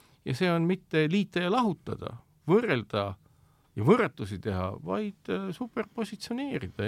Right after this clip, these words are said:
erinevaid kultuurikomponente niimoodi, et nad sulanduksid konfliktita.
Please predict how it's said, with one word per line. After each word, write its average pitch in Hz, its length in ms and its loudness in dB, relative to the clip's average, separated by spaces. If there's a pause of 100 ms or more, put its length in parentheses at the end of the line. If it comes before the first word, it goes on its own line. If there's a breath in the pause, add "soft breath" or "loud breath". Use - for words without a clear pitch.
(100)
erinevaid 123 500 -2
kultuurikomponente 165 1300 -4
niimoodi, 165 560 -2
et - 100 -14
nad 143 160 -6
sulanduksid 123 960 0 (640)
konfliktita. - 800 0